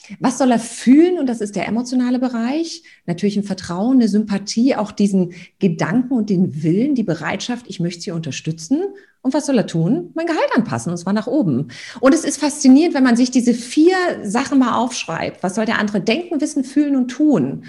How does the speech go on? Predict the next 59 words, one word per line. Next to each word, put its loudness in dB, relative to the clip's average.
Du -10
schreibst -4
dir -2
auch 0
vom -2
Gespräch, -4
und -4
du 0
kommst -8
aus -6
dem -2
Gespräch -6
raus -4
und -4
schaust -6
dir -4
den 0
nochmal -4
an. -4
Ich -12
kann 0
dir 2
sagen, 2
zu -4
achtzig -2
bis -14
neunzig -6
Prozent -4
der -6
Fällen 0
tritt -4
es -6
ein, -6
was -6
du -12
aufgeschrieben -6
hast, -8
weil -2
dein -2
Unterbewusstsein 0
sich -2
darauf -2
ausrichtet. -4
Und -6
das -4
finde -8
ich -8
auch -8
nochmal -8
einen -8
sehr -4
schönen -8
Soft-Fact, -6
letztendlich -2
so -2
ein -2
Gespräch -6
vorzubereiten, -4
ne? -6